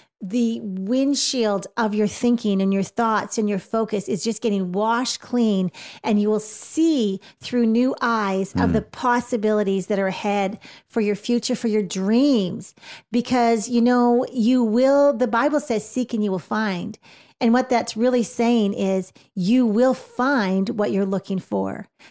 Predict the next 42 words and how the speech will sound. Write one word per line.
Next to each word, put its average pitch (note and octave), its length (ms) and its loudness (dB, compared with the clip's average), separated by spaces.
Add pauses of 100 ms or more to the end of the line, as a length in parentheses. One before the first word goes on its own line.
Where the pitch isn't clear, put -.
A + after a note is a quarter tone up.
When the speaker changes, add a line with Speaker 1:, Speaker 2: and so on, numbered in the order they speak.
Speaker 1:
So A#3+ 180 0
if A3 140 -2
you're C#4 180 2
looking A#3+ 340 -2
for C4+ 160 -2
beauty, A#3+ 460 0
new A3+ 240 2
beginnings, A3+ 560 0
if G#3+ 140 -2
you're G#3 100 2
Speaker 2:
Mm-hmm. G3+ 80 -2
Speaker 1:
looking G#3+ 220 -2
for, G3 320 -4 (360)
for A3 220 -2
fresh A3+ 440 -4
possibilities, G3+ 840 -2 (160)
uh, F#3+ 140 -2
you're A#3 140 2
gonna A3 160 0
find F#3+ 320 -4
them. G3+ 100 -8 (220)
Speaker 2:
Yeah. F2+ 320 -2 (340)
Hey, C#3+ 140 2
something C#3+ 480 2 (120)
neat A2 220 4
is F#2+ 160 2
happening F2+ 600 0
in E2 260 0
our F3+ 220 2
lives C#2 480 -2
this - 200 -2
week. G#2 400 0
Audrey F2 300 0
and F#2+ 100 2
I G#2+ 140 -2
were A#2 180 2
celebrating F2+ 760 2
thirty-eight A2+ 1000 0
years E2 500 2
of C#2+ 260 -2
marriage. C#2+ 480 0
Speaker 1:
Thirty-eight. B3+ 800 0